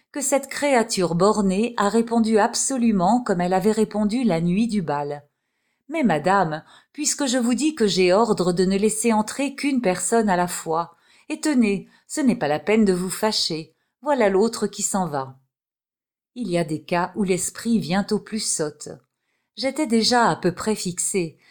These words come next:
car avant d'avoir revu madame Majoré, la marquise m'avait textuellement cité la réponse qu'elle en avait obtenue à l'opéra.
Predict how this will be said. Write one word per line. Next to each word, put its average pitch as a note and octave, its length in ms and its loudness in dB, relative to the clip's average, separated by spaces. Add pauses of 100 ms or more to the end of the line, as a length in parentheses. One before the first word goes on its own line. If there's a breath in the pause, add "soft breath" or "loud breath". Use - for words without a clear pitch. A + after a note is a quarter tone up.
(220 soft breath)
car F#3+ 180 -4
avant B3+ 240 4
d'avoir F3 400 2
revu G#3+ 400 2
madame D3+ 320 -2
Majoré, E3 640 -4 (380 soft breath)
la D#3+ 140 -4
marquise A3+ 580 -2
m'avait F3+ 320 0
textuellement A#3+ 800 0
cité A3 600 -2 (320 loud breath)
la G#3+ 140 -2
réponse A3+ 480 0
qu'elle F#3 220 -2
en E3+ 100 2
avait A3 320 2
obtenue F#3+ 640 -2
à E3+ 100 0
l'opéra. F3 640 -4